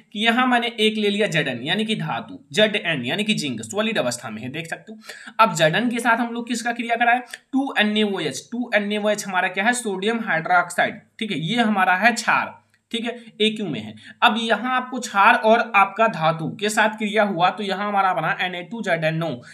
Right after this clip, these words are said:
यानी कि सोडियम जिंकेट, ये हमारा लवण है, एन ए टू जेड एन ओ। यहाँ से देखो एन ए टू, यहाँ से दो एन ए टू है, ठीक है, एन ए टू, और यहाँ से जेड है, जेड और एन यानी कि जिंक, और ओ यहाँ से ले लिया। अब हमें बचा क्या यहाँ,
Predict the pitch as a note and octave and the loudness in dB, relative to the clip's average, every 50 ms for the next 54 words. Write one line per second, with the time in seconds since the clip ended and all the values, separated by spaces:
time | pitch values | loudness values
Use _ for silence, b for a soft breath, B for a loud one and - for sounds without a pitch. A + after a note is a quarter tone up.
0 | B - F3 F#3+ G#3 G#3+ A3 A3+ - - - G#3 G3 F#3 F#3 F3+ F3+ G#3+ A3 C#4+ | B -8 -4 -4 -2 -2 -2 -4 -4 -4 -4 -4 -6 -6 -6 -4 -2 0 2 2
1 | C4 F3 C#3+ C#3 C3+ B2+ D#3 F#3 F#3 D#3+ D#3+ G3 F3 D3+ - - - D3+ D#3+ F#3+ | 2 0 -2 -6 -8 -10 -8 -8 -8 -4 -2 -2 -2 -2 -4 -10 -12 -8 -6 -6
2 | G3 G3 G#3 G3+ G3+ F3+ B2+ B2 C#3+ C3 A2+ G#2 G#2+ - - - - F3 F#3+ G3 | -4 -2 -2 -4 -2 -2 -2 -4 -4 -4 -8 -10 -12 -16 -18 -8 -4 -2 -2 -2
3 | - - - - G3+ G3 G3 - D4+ D#4+ F#4+ G#4 G#4 G#4 B B B B B B | -4 -6 -4 -2 -2 -2 -2 -2 -2 0 0 0 -2 -6 B B B B B B
4 | _ C#3 F3+ G#3 G#3+ G3+ G3+ - - F3+ F#3+ F#3+ - - - G#3 F3 C3 B2 C3 | _ 2 4 4 4 4 2 0 0 0 0 0 0 0 2 2 2 2 0 -2
5 | E3 F#3 G#3 A3 G#3+ A3 A#3 G#3+ E3+ E3 G#3 G#3+ G#3+ - - - - F3+ F#3 F#3+ | -2 0 2 0 0 0 -2 -4 -2 -2 -2 -2 -2 -4 -6 -4 -4 -4 -2 -2
6 | G3 - - A3+ G#3+ G3+ F#3 F#3+ G#3 G3+ G#3 F#3 D#3+ D#3+ G#3+ A#3+ B3 A#3+ - - | -6 -6 -4 -2 -2 -2 -2 -2 -4 -4 -4 -6 -4 -2 -2 -2 -4 -4 -2 0
7 | F3+ F#3+ G3 A3 B3 A#3+ A#3+ C4 B3+ A#3+ G#3 F#3+ G#3+ G#3 G#3 - A#3 G#3+ G3+ E3 | 0 0 0 -4 -6 -6 -8 -8 -6 -6 -6 -6 -8 -10 -8 -6 -6 -6 -6 -8
8 | - - _ _ E3 E3 E3+ G3+ G#3+ G#3 A3 G#3 G#3 B B B B B - F3+ | -10 -14 _ _ -10 -6 -6 -6 -6 -6 -6 -6 -6 B B B B B -6 -4
9 | F3+ F3+ F3 F3+ D#3+ D#3+ F3+ G3+ G#3+ G#3+ F#3+ G3+ G#3 G3+ B B B - C#3 F3+ | -4 -2 -2 -4 -2 0 2 2 2 0 -2 -4 -6 -8 B B B -8 0 2
10 | G3+ G#3 G3+ G#3 b b b _ - D#3 D#3+ D#3+ D#3+ F3 G#3 A3+ A3+ A3 A3+ - | 2 2 0 -4 b b b _ 0 2 2 2 0 0 -2 -2 -2 -4 -10 -14
11 | - D#3 D3 C#3+ C#3+ C#3+ C#3 C3 B2 C#3+ G3+ A#3 A#3 - - E3+ E3+ E3 E3 E3+ | -12 -8 -6 -6 -4 -4 -6 -6 -4 -4 -4 -4 -4 -4 -4 -4 -4 -4 -4 -4
12 | E3 D3+ C3+ - E3 F3+ - G#3+ G#3 G3+ G3+ G3 G3+ G3+ - A3 G#3+ G#3 G#3+ A3 | -4 -4 -4 -4 -6 -8 -6 -6 -4 -4 -4 -4 -4 0 4 4 4 4 4 2
13 | A3 G3 F#3+ - - A3 A3 A3 A3+ A3+ A#3 A3 G#3+ A3+ | 0 0 0 2 2 2 2 2 2 0 0 2 0 0